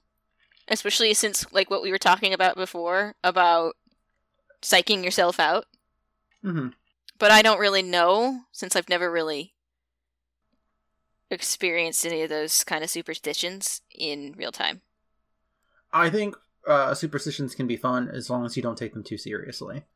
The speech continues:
Speaker 1: Yeah. I was like, yeah.
Speaker 2: I, I like the, the Danish play one, which is why I did a retake of that question where I said the Danish play instead of the name of the Danish play.
Speaker 1: Gotcha.
Speaker 2: Um,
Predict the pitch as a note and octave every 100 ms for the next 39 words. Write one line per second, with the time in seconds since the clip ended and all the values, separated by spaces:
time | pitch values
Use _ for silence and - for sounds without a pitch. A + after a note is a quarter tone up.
0 | _ - G#2+ D2 - _ _ _ _ _
1 | _ E3 D#3+ D3+ - - _ _ _ _
2 | B3 - F#3+ - _ _ _ _ _ _
3 | _ - C3 C#3 C3+ B2+ D3 C#3+ - E3
4 | C#3 B2 A#2+ A#2+ C3 B2+ A#2 A2 - _
5 | _ - A#2 G#2+ G#2+ A2 B2 A2 A#2 A2+
6 | A2+ A2+ A2+ A2+ A#2 - A2+ A2+ - -
7 | - A#2+ - A#2 A#2 B2+ A#2 A#2 C3+ B2
8 | B2 C3 B2 B2 C#3 - F3+ A#2+ A2 A#2+
9 | - A#2+ - _ _ _ _ _ - A#2+
10 | G#2+ G2+ G#2+ G#2+ G2+ - C3 A#2+ A#2+ -
11 | _ - - - - D3+ - F3+ - -
12 | - _ _ _ _ _ _ _ _ _
13 | - C#3 C3+ C#3 C#3 C#3+ C#3